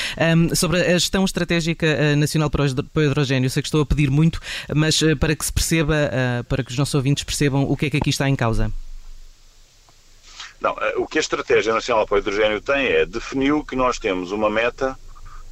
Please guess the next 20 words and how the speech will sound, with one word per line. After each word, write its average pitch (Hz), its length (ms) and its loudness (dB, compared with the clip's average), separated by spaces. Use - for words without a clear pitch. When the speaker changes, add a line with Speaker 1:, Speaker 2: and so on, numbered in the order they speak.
Speaker 2:
eh, 87 180 -4
e 98 200 0
a 101 40 2
meu 104 180 2
ver 95 220 2
bem, 120 380 -2
de 123 460 2
ter 92 260 2
dois 123 340 -2
vírgula 120 280 0
cinco 98 260 -4
gigawatts 107 600 0
de 117 80 -6
eletrolisadores 113 840 0
instalados 107 560 0
até 110 220 0
dois 104 160 -2
mil 104 180 -6
e 87 60 -8
trinta 113 440 -6